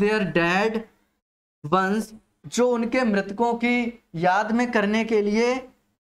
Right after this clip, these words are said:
इस स्थिति में नहीं है कि वो स्मारक बनवा पाए उनके ऊपर, उनकी प्रशंसा में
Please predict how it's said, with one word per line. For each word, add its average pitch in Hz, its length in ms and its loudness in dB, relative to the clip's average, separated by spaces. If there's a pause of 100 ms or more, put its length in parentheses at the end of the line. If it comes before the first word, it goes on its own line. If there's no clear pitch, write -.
(1160)
इस 254 240 -2
स्थिति 226 380 -2
में 240 120 0
नहीं 208 320 2
है 202 100 2
कि 220 140 -4
वो 220 240 0
स्मारक 185 460 0
बनवा 185 340 2
पाए 175 260 0
उनके 175 240 -2
ऊपर, 170 280 0
उनकी 208 640 -2 (440)
प्रशंसा 190 520 -2
में 208 400 0